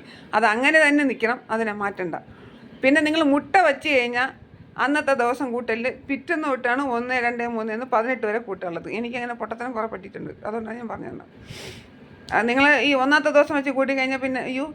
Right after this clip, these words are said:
ഇന്ന് പതിനെട്ടായില്ലേ, നാളെ പത്തൊമ്പതിന് വിരിയല്ലേ" നോക്കിയിരുന്നാൽ അന്ന് വിരിയില്ല, അന്ന് പതിനെട്ടാവേ ഉള്ളൂ. മനസ്സിലായില്ലേ? അപ്പോൾ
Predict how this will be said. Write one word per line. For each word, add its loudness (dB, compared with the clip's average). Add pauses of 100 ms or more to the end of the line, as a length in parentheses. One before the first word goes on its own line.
ഇന്ന് -4
പതിനെട്ടായില്ലേ, -2
നാളെ 2
പത്തൊമ്പതിന് -4
വിരിയല്ലേ" -2
നോക്കിയിരുന്നാൽ -6 (160)
അന്ന് -4
വിരിയില്ല, -6 (300)
അന്ന് -8
പതിനെട്ടാവേ 2
ഉള്ളൂ. -6 (560)
മനസ്സിലായില്ലേ? -6 (1300)
അപ്പോൾ 4